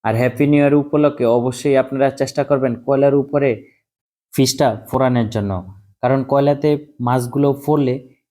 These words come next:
খেতে খুবই, খুবই ভালো লাগে, এবং কি মাছের যে একটা ফ্লেভার, সুন্দর একটা ঘ্রাণ, এটা কয়লাতে পড়লেই একমাত্র সুন্দর একটা ঘ্রাণ চলে আসে। আমি কিন্তু এখানে ফ্রাই প্যানে করে নিলাম,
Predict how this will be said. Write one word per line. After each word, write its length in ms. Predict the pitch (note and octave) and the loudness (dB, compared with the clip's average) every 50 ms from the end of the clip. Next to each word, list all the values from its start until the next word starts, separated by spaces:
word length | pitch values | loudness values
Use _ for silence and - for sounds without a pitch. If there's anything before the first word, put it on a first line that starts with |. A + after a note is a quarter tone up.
| _ _ - | _ _ -2
খেতে 300 | - C3+ B2+ C3 D3 D#3 D3 D3+ - | -2 0 0 2 0 0 0 -2 -6
খুবই, 340 | - - C#3 C3+ C3+ C#3 D3+ D3 D3 - | -2 2 2 2 4 4 2 2 2 0
খুবই 220 | - B2+ B2 C3+ C3+ A#2+ A#2+ | -2 0 0 0 -2 -2 -4
ভালো 180 | A2 A2+ A#2+ A#2+ A#2+ | -4 -4 -2 -2 -2
লাগে, 200 | A#2 G#2+ G#2+ A2 | -2 -2 -2 -4
এবং 220 | A2+ A2+ A2+ B2 B2+ B2 B2 | -4 -4 -4 -4 -4 -6 -6
কি 120 | B2+ C3+ C#3 C3+ B2 A#2 | -6 -6 -4 -4 -2 -2
মাছের 420 | A#2 A#2+ A#2+ - - - C3 C3 B2 A#2+ A#2 | -2 -4 -4 -6 -6 -4 -2 -2 -2 -4 -4
যে 140 | - C3 B2+ B2+ | 0 0 0 0
একটা 180 | B2 B2 - B2+ A#2+ - | -2 -2 -4 -6 -6 -6
ফ্লেভার, 500 | _ - B2 A#2+ B2 B2 A#2 A#2+ A#2 A#2 A#2 - _ _ _ _ _ _ | _ -2 0 2 2 2 2 0 0 -2 -4 -8 _ _ _ _ _ _
সুন্দর 380 | - - - - A#2+ A#2+ A#2+ B2 | -14 -10 -4 0 0 2 2 2
একটা 240 | B2+ B2 B2 - B2+ A#2 G#2+ G#2+ | 2 0 0 -2 -4 -4 -4 -4
ঘ্রাণ, 280 | A2 A2+ A2+ A#2 A2+ A2 G#2+ A2 - _ _ - | -2 -2 0 0 -2 -2 -6 -10 -14 _ _ -10
এটা 160 | - A#2+ C3 B2+ - - | -4 -4 -4 -4 -4 -4
কয়লাতে 420 | - C3+ C3+ C3+ C#3 C3+ C3+ C3+ C3 B2 - - | -2 0 2 2 2 0 0 -2 -4 -4 -4 -4
পড়লেই 400 | C#3 C#3+ C#3+ C#3+ D3 D#3 D#3+ E3+ E3 - _ _ - - | -2 0 0 2 0 0 0 -2 -6 -10 _ _ -10 -8
একমাত্র 320 | A#2 - C3 C3 B2 B2 C#3 - - | -6 -4 -4 -4 -2 -4 -6 -8 -6
সুন্দর 260 | - A#2+ A#2+ A#2+ B2+ | -4 -2 -2 0 0
একটা 220 | C3 B2+ B2+ C#3 C3 A#2+ A2 | -2 -2 -2 -2 -2 -2 -2
ঘ্রাণ 200 | A#2 A#2 B2 C3 C3+ C3 - | -2 -2 0 0 -2 -4 -4
চলে 240 | - C3 B2 A#2+ A#2 A2 | -2 0 2 2 4 2
আসে। 300 | G#2 G2 - - G#2 G2 F#2 - _ _ _ _ _ _ _ _ _ _ _ _ _ _ _ _ _ - | 2 0 -4 -8 -10 -10 -12 -14 _ _ _ _ _ _ _ _ _ _ _ _ _ _ _ _ _ 0
আমি 140 | B2 B2+ B2+ | 0 0 2
কিন্তু 260 | B2 D3 C#3 B2+ - D3 | 2 0 0 0 0 0
এখানে 260 | C3+ C3+ C#3+ C#3+ D3 C3 G#2 - | 0 0 0 0 0 -2 -4 -2
ফ্রাই 180 | - B2+ B2 B2 | 0 0 0 0
প্যানে 220 | A#2+ - C#3 C#3 C3+ | 0 -2 -4 -4 -4
করে 220 | - - C3 B2+ A#2+ | -2 -2 0 0 0
নিলাম, 280 | A#2 G#2+ G2+ G2+ F#2 | -2 -2 -4 -6 -6